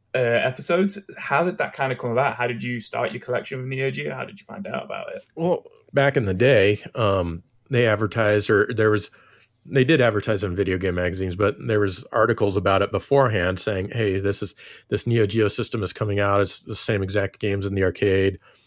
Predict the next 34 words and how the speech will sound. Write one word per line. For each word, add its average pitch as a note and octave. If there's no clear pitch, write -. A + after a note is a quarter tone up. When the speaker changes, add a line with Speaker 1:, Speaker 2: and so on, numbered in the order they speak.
Speaker 2:
but C3+
it's D3+
gonna B2
be A2+
rental F#2+
only." B2+
So G2+
once A#2
it -
finally A#2
was G#2+
available, F#2+
uh, G2
to A2
rent, G2+
I B2+
did A#2+
end A2
up A2
renting A2+
the F#2+
system G#2+
in G#2
a F#2
couple G2+
of F#2
games, G2
uh, F#2
two D#3+
different, C3+
on G#2
two D3
different C3+
occasions. G2+